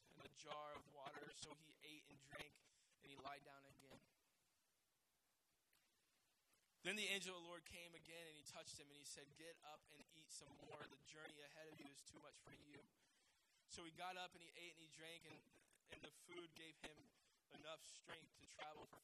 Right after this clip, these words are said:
forty days and forty nights to Mount Sinai, the mountain of God, where he came to a cave and he spent the night." So as he's laying under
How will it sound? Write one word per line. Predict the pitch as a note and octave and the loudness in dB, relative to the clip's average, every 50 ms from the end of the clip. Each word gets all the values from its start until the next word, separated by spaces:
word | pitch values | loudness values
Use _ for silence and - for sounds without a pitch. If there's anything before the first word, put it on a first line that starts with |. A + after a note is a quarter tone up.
| - | -6
forty | - - E3 - - | -4 -4 -4 -4 -4
days | D#3+ D#3+ D#3 D#3 D#3 C#3+ | -4 -6 -6 -6 -6 -8
and | D3 D3 - - | -8 -10 -10 -8
forty | D#3+ D#3+ D3 D3+ D3+ | -8 -6 -6 -6 -4
nights | D3 D3 - - - - - | 0 0 0 0 -2 -8 -8
to | D3+ | -4
Mount | D3 D3 D3 - | -4 -4 -4 -4
Sinai, | - - D#3+ D#3 D#3 D#3+ D#3+ - C#3+ C#3 C#3 - - - - - - - - - - - - - - - - - - | -4 -2 0 0 0 0 -2 -4 -4 -6 -6 -10 -14 -16 -20 -20 -20 -20 -20 -20 -20 -20 -20 -20 -20 -20 -18 -6 0
the | - D3+ - | 0 2 4
mountain | - F#3 G#3+ G#3+ G#3 F#3 F3 | 4 4 4 4 2 -2 -2
of | D#3 - | -2 0
God, | - D3+ D#3+ D#3+ - - D#3 D3 - D#3 | 2 4 8 8 8 8 8 4 -2 -2
where | D#3+ D#3 D3+ D3 - - - - - - - - - - - - | -2 -2 -2 -4 -6 -14 -20 -20 -20 -20 -20 -20 -20 -10 -4 -2
he | - D3+ - - | -2 -2 0 -2
came | - - - - | -4 -4 -4 -4
to | - E3 D3+ | -6 -8 -8
a | C#3+ - | -10 -8
cave | - D#3 D#3 - D3 | -8 -4 -4 -2 -2
and | C#3+ C#3+ | -2 -4
he | - | -4
spent | - - - D3+ - - | -4 -4 -6 -6 -6 -6
the | - - | -6 -4
night." | - - - - - - - - - - - - - - - - - - - - - - - - - - - - - - - - - - - - - - - - - - - - - - - | -6 -6 -8 -10 -12 -14 -20 -20 -20 -20 -20 -20 -20 -20 -20 -20 -20 -20 -20 -20 -20 -20 -20 -20 -20 -20 -20 -20 -20 -20 -20 -20 -20 -20 -20 -20 -20 -20 -20 -20 -20 -20 -20 -20 -20 -12 -4
So | - - G#3 F#3+ E3+ G3+ A3 | 0 4 4 6 6 6 4
as | A3+ A3+ | 4 4
he's | A3+ A3+ G3+ F3 | 2 2 0 0
laying | F#3+ G#3 G#3+ G#3+ G#3+ G#3+ G3+ | 2 2 4 4 4 4 2
under | G3+ G3 | 2 2